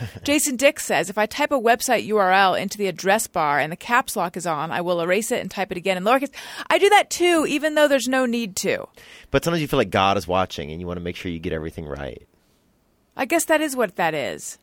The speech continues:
Speaker 1: I mean, that's, or something like that. You wanna feel like the, you know, like the universe is, uh, you know, like there's a stenographer on the side of your
Speaker 2: <laughs>
Speaker 1: life and they're, you know, notating everything you've done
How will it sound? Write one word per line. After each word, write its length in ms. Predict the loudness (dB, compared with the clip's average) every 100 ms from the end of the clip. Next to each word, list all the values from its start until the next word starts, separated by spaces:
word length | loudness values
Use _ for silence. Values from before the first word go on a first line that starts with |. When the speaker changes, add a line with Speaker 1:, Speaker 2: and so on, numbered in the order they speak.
| _ -14
Speaker 1:
I 60 | -6
mean, 140 | -2
that's, 140 | -2 -2
or 100 | -4
something 380 | -2 -2 -2 -2
like 200 | -4 -4
that. 140 | -6
You 100 | -4
wanna 140 | -6 -6
feel 160 | -2
like 160 | -2 -2
the, 180 | -4 -4 -8 -20 -4
you 60 |
know, 60 | -2
like 80 | -2
the 100 | -2
universe 360 | -2 -4 -6
is, 160 | -6 -4
uh, 440 | -2 -2 -4 -6 -10
you 80 | -8
know, 160 | -6
like 160 | -6 -6
there's 180 | -8 -8
a 60 | -8
stenographer 720 | -6 -6 -4 -4 -6 -8 -8
on 80 | -8
the 60 |
side 340 | -6 -4 -2 0
of 100 | 0
your 140 | 0 -4
Speaker 2:
<laughs> 20 |
Speaker 1:
life 380 | -4 -4 -6 -12 -12 -20 -10
and 160 | -6
they're, 100 | -4
you 140 | -4 -4
know, 240 | -4 -6 -10 _ _ -12
notating 560 | -6 -6 -4 -4 -4
everything 300 | -8 -6 -8
you've 200 | -8 -10
done 300 | -8 -8 -10